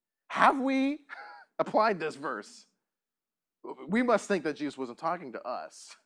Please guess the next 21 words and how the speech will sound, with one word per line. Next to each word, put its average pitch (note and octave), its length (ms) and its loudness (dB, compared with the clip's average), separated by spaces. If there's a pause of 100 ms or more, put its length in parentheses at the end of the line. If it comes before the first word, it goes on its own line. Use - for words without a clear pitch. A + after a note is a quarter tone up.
He B2 60 -12
was G#2+ 80 -12
talking F2+ 280 -10
to E2+ 60 -12
Simon, F#2+ 480 -10
right? G#2+ 300 -6 (140)
Not A2+ 180 0
us. F2+ 560 -8 (880)
In E3 80 -8
fact, F#3 380 0
the D#3 80 -6
famous A3 580 -4
hymn F3 220 -2
writer, A2+ 240 2
John D3+ 320 4
Newton, E3 340 2
who D#3 140 -2
wrote C#3 280 4
the C3 80 0
famous C3+ 340 -2
song, B2 320 -2